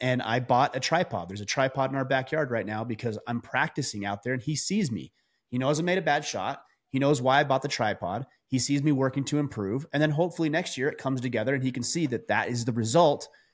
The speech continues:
of having a bad experience, doing something about it, and then getting your butt back in the field. So,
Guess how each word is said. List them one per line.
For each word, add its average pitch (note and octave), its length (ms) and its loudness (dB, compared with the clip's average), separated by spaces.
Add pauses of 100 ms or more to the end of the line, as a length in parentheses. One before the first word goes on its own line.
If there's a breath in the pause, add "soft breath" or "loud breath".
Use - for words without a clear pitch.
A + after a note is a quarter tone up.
(300 soft breath)
of G#2 120 -6
having A#2+ 300 0
a G2+ 40 -4
bad A#2+ 200 6
experience, F3 560 2 (440)
doing E3 240 4
something E3+ 340 2
about B2 240 4
it, C#3 120 -4 (200)
and B2 100 -4
then A#2+ 100 -2
getting B2+ 180 -4
your B2 80 -2
butt A2+ 220 -2
back A2 220 -2
in A2+ 60 -4
the G2 80 -6
field. F2+ 380 -4 (560)
So, G#2+ 560 0